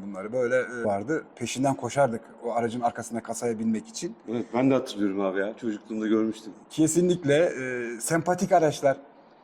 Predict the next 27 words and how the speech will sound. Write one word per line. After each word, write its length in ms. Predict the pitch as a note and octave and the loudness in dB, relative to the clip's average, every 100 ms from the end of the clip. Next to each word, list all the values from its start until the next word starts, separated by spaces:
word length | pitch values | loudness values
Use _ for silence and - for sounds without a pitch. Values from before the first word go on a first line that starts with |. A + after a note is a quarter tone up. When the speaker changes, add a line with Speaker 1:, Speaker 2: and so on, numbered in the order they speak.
| _ _ _ - | _ _ _ -2
Speaker 1:
İnsanları 440 | C#3+ - D3+ D#3 | 0 2 4 4
gülümseten 600 | D3+ D3+ D3 D3 D#3 D3+ D3 | 4 4 4 2 2 2 6
bir 140 | C#3 | 6
araçlar. 440 | A#2+ A2 - B2+ - - - | 6 2 -4 -8 -8 -20 -4
İzmir'de, 580 | E3 D3 D#3 C#3+ C#3 A2+ - B2+ | -2 2 2 4 4 2 -8 -4
evet, 200 | A#2+ - - A#2+ | -4 -4 -8 -2
bir 220 | C3+ - | -2 -2
Chevrolet 520 | - A#2+ B2+ C3 B2+ - - - - - - | 0 2 4 2 0 -6 -20 -20 -20 -20 -4
Blair 300 | A#2+ D3 D3 | 2 6 6
alacaktım. 600 | G#2 F#2 G#2+ - F3+ B3 | 4 0 -6 -6 -10 -6
İzmir'e 320 | D3 D3+ E3+ | -4 0 0
gittim. 300 | E3 - F3 - - - | 0 -4 -8 -10 -18 -16
Sanayide 640 | - D3+ F3 G3+ F#3 D3+ | -4 2 4 4 2 0
bunları 240 | D#3 E3 | 2 4
gördüm. 320 | E3+ A2+ F2 F2 - - - - - - E3 | 2 -2 -8 -16 -20 -20 -20 -20 -20 -6 0
Birden 240 | G3+ G3+ | 4 4
fikrim 340 | F3+ F3 F#3 | 4 2 4
değişti. 440 | E3 D#3 - - F#2+ | 6 4 2 -6 -2
Ya 180 | C3+ C#3+ | -2 0
dedim 180 | D3+ F3 | -2 -4
ki 220 | - G2 | -6 -6
bunları 360 | C#3+ D3 D#3 | 0 0 2
ben 120 | C#3+ C#3 | 0 -2
tekrar 400 | D3 - C3 - - - | -6 -4 -4 -4 -20 -4
piyasaya 400 | B2 B2+ C3 C3 | 0 0 0 0
kazandıramaz 680 | A#2 A2+ A#2+ B2+ C3 G#2 F2+ | 0 0 0 4 2 2 -6
mıyım? 200 | F#2 | -10